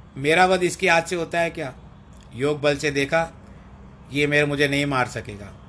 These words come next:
अतः उसने कहा, "इंद्र, तुम्हें जो कुछ करना है सो करो।" इंद्र देवता ने उसके ऊपर वज्र चलाया, कोई असर नहीं हुआ। यद्यपि उस वज्र से इंद्र ने कितने पहाड़ों को चूर चूर कर दिया था।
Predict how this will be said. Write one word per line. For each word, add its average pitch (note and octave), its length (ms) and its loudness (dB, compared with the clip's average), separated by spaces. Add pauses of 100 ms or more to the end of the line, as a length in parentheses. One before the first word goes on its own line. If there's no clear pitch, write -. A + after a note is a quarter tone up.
(160)
अतः C3 160 -2
उसने C#3 220 -2
कहा, C#3+ 120 0
"इंद्र, D3 280 -4 (720)
तुम्हें D3+ 200 -2
जो D#3+ 140 4
कुछ F3+ 200 -2
करना F3 280 2
है E3+ 60 4
सो D#3+ 140 -4
करो।" A2 260 -6 (560)
इंद्र C#3 240 0
देवता C#3 400 2
ने D3 80 -2
उसके C#3 220 -4
ऊपर C3+ 240 0
वज्र C3 300 0
चलाया, C#3 460 0 (500)
कोई D3 140 0
असर C3+ 280 -2
नहीं C3 180 -8
हुआ। C3 140 -12 (3500)
यद्यपि F3+ 360 4
उस G#3 400 0
वज्र D#3+ 300 4
से G#3 140 0
इंद्र F#3 360 -2
ने G3+ 120 0
कितने G3 340 -2
पहाड़ों F3+ 420 2
को F#3+ 120 -2
चूर E3 240 -6
चूर D#3 220 -6
कर A#2 200 -6
दिया A2 240 -10
था। - 220 -18